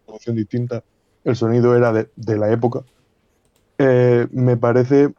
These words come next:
muy reseñable el, el hecho de la influencia que tiene la escena del Zara americano, porque es que tiene un, un, aparte de la dureza, la crudeza, los ritmos que tiene, los riffs, me parecen muy representativos del thrash de la época. Y aún así,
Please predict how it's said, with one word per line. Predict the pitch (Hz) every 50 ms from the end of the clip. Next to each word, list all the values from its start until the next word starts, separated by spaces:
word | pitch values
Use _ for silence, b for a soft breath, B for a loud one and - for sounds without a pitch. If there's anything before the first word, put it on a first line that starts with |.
| _ _ _ _
muy | 139 131 131 131 135
reseñable | 139 131 123 131 123 127 131 135 147 147 143 135
el, | 123 120 - -
el | 123 113 113 110 117 117
hecho | 117 120 - 139
de | 135 135 127
la | 127
influencia | 120 120 - 117 117 120 123 135 123
que | 123 117
tiene | 117 123 127 131
la | 131 123 117
escena | - - 120 123 127
del | 123 117 110 -
Zara | - 113 120 123
americano, | 127 123 113 110 107 - 127 127 127 127 - _ _ _ _
porque | - 117 110 - 120
es | 120
que | - 135
tiene | 120 131 127 135
un, | 135 131 131 131 131 127 127
un, | 127 123 120 120 117 117 117 117 113 117 - -
aparte | 123 - 127 123 - -
de | 143 139
la | 135 127
dureza, | 113 113 117 127 131 127 - 127
la | 120 120 107
crudeza, | - 110 113 123 127 123 127 127 120 117 120 -
los | - 113 110 107
ritmos | - 123 127 131 123 120 117 117 -
que | - 110
tiene, | - 123 131 127 123 120 120 117 123 _ _ _ _ _ _
los | - 113 113
riffs, | 110 117 123 123 127 123 127 - -
me | 127 120 113
parecen | 107 117 113 120 120 131 127
muy | 123 120 120 123 131
representativos | 135 123 123 113 117 113 113 107 113 120 123 123 117
del | 110 107 104
thrash | - 117 120 117
de | 117 107
la | 110 117
época. | 139 139 139 120 120 123 - _ _ _ _ _ _ _ -
Y | 135 120
aún | 120 117 113 117
así, | 113 - 131 131 147 160